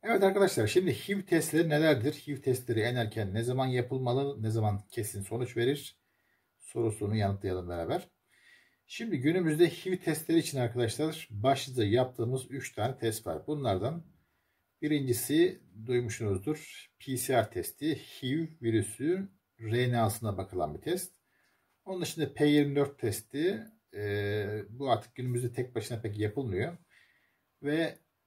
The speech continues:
eliza testleri. Bu aslında eliza testi dediğimiz, e, bir metot.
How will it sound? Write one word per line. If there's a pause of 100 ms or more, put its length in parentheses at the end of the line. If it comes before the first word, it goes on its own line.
(160)
eliza
testleri.
Bu
aslında
eliza
testi
dediğimiz, (340)
e,
bir
metot.